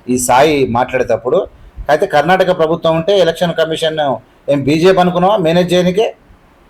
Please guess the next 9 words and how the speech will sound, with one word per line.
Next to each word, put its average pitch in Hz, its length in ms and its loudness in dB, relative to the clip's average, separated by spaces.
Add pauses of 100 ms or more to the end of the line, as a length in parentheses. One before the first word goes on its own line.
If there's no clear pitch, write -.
(680)
అయితే 175 140 2
కర్ణాటకలో 185 640 2
ఉన్నటువంటి 170 540 2
ఎన్నికల 160 360 2
కమిషను 151 640 0 (380)
కర్ణాటక 185 460 2
ప్రభుత్వం 170 340 2
చెప్తే 160 200 -2
వింటదా? 147 460 4